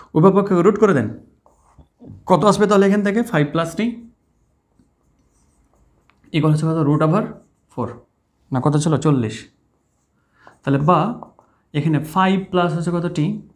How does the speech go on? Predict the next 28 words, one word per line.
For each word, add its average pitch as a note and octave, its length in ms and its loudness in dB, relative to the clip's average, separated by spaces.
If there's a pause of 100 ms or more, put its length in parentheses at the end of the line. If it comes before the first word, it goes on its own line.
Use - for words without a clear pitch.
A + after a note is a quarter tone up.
(220)
ইকুয়াল F3 260 -4
রুট D3+ 120 0
ওভার D#3 200 0
চল্লিশের D#3 320 0
মান C#3+ 120 -2
এখন C3+ 180 -4
টিপে C#3 200 -6
দেবেন। C#3+ 240 -6 (2000)
একবারে C#3 300 -4
কাজ C#3+ 200 -2
করে B2+ 140 -2
ফেলবো A#2 380 -6 (240)
যে B2 140 -4
রুট A#2+ 160 -2
ওভার A#2+ 180 -4
চল্লিশ, B2 600 -6 (280)
একবারে B2 300 -2
তাহলে C3 180 -2
টি D#3 120 0
এর D#3 80 2
মানটা B2+ 180 0
বের C3 120 -4
করে B2+ 160 -4
ফেলি। C3 300 -8 (560)
তাহলে B2 160 -4
রুট A#2+ 160 -2
ওভার D3+ 420 -4 (240)
চল্লিশ D#3+ 480 -2